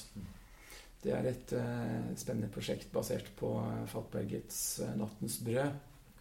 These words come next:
Speaker 1: Ok.
Speaker 2: med Kølfogden Hedstrøm og, eh, Anne Margrethe som hovedpersoner.
Speaker 1: Mm.
Speaker 2: Og, eh, jeg har et prosjekt gående som skal, eh, fremføres i Russland. En konsert for fire saksofoner,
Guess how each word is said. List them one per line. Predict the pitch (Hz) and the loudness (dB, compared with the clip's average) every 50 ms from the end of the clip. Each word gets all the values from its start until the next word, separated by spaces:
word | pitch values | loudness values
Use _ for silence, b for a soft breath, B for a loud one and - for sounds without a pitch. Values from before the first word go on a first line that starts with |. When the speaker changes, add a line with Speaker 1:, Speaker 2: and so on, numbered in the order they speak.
| - | -14
Speaker 1:
Ok. | 110 107 107 B B B B B B B B - - - - - - - - | -14 -14 -14 B B B B B B B B -20 -18 -18 -18 -18 -18 -14 -6
Speaker 2:
med | 170 135 123 120 117 117 113 113 113 110 - 92 92 - - - - - - - - - | -2 0 0 2 2 2 0 0 0 0 0 0 0 0 -2 -4 -6 -8 -8 -10 -10 -4
Kølfogden | - - 120 110 107 - 107 107 104 104 107 | 2 2 2 4 4 2 4 4 4 4 4
Hedstrøm | 110 120 120 104 - - - - 110 113 113 110 113 113 - - | 4 4 4 4 2 2 2 2 4 4 4 4 4 2 2 2
og, | 113 120 117 - 107 117 113 - - | 2 2 2 2 2 0 -2 -4 -2
eh, | - - 110 - - - - | 0 0 0 0 -2 -4 -2
Anne | - - 110 110 | 0 0 0 2
Margrethe | 107 107 113 113 107 - - 101 - | 0 0 0 -2 -2 -4 -4 -4 -4
som | - 107 98 | -2 0 0
hovedpersoner. | 90 90 - - 107 - - 120 123 147 147 | 0 -2 -2 -4 -2 0 0 2 2 2 0
Speaker 1:
Mm. | 147 113 110 104 101 B B B B B B B B B B B B B - - - - | 0 -2 -2 -2 -2 B B B B B B B B B B B B B -20 -18 -14 -6
Speaker 2:
Og, | - - 117 120 117 117 117 113 110 120 | 0 2 4 4 4 4 4 2 2 4
eh, | 117 117 113 113 113 120 123 - - - - 104 104 - - - - - - - - | 4 4 4 4 2 2 0 0 0 0 0 -2 -2 -4 -8 -12 -18 -20 -16 -8 -4
jeg | 123 123 | -2 0
har | - - | 2 2
et | 117 107 - - - - - - - - | 0 0 -2 -8 -12 -10 -10 -10 -8 -6
prosjekt | - - 143 127 - - | -2 0 0 0 2 4
gående | 127 117 113 113 123 113 | 4 6 6 4 2 2
som | - - - 117 | 2 0 0 0
skal, | 113 - - - - - - - - 117 | 0 0 2 4 4 4 4 2 0 0
eh, | 120 123 - 123 - - | 0 0 0 0 0 -2
fremføres | - - - - 123 120 113 - | -2 -2 -2 0 0 -2 -2 -2
i | 123 117 120 | -4 -2 -2
Russland. | 127 - - - 156 156 151 151 151 147 147 147 - - - | -2 -2 2 6 6 8 8 6 4 2 0 -4 -6 -8 -6
En | 131 131 123 123 123 117 - - - - - | -4 -2 -2 -2 -2 -4 -6 -10 -16 -10 -4
konsert | - - 110 113 120 117 113 | -2 0 2 2 2 0 0
for | - - 131 120 | -2 -2 0 0
fire | 107 - 131 127 113 104 | 0 0 0 -2 0 0
saksofoner, | 104 113 110 - - 113 110 - 113 104 113 117 120 123 | -2 -2 -4 -2 -4 -4 -2 -2 0 0 2 2 2 2